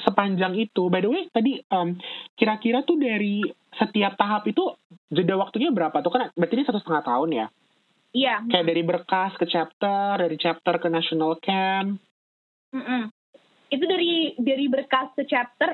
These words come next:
Speaker 2: itu aku apply bulan Maret,
Speaker 1: Mm-mm.
Speaker 2: baru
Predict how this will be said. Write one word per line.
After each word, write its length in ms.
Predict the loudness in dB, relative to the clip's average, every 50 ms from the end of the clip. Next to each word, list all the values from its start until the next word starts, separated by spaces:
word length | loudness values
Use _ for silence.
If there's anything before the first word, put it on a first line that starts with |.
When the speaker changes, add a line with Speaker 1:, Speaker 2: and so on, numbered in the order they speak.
| 0 -2
Speaker 2:
itu 160 | 0 0 0
aku 720 | 0 2 0 0 -2 -6 -10 _ -4 -2 0 0 0 0
apply 480 | -2 -2 -4 -2 0 0 0 0 0 0
bulan 240 | 0 0 0 0 0
Maret, 520 | 0 0 0 0 0 0 0 0 -2 -2 -6 _ _ -2
Speaker 1:
Mm-mm. 400 | -2 0 0 2 0 2 0 0 0 -2
Speaker 2:
baru 720 | -2 -4 _ _ _ _ _ _ _ _ _ _ -4